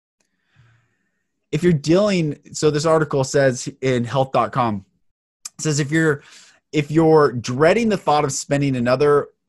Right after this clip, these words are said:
workout chained to the treadmill, move your, uh, run outdoors for a quick burst of happiness, a study from Glasgow University showed that people who walked, biked,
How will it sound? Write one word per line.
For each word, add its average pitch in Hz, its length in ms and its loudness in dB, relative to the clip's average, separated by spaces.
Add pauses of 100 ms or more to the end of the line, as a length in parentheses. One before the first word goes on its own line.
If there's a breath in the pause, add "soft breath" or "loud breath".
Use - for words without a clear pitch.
(140)
workout 139 720 0
chained 151 400 -2
to 143 100 -4
the 107 120 -6
treadmill, 143 880 -2
move 139 520 -4
your, 110 400 -6 (100)
uh, 104 320 0
run 160 220 0
outdoors 135 480 -2
for 120 160 -4
a 110 40 -4
quick - 240 -6
burst 120 220 -6
of 107 80 -12
happiness, 123 540 -4 (280 loud breath)
a 123 80 -4
study 160 460 0
from 156 220 -4
Glasgow 117 560 -4
University 147 600 -4
showed 143 480 -2
that 104 200 -8
people 165 400 -6
who 196 220 -6
walked, 131 600 -2 (340)
biked, 113 640 -4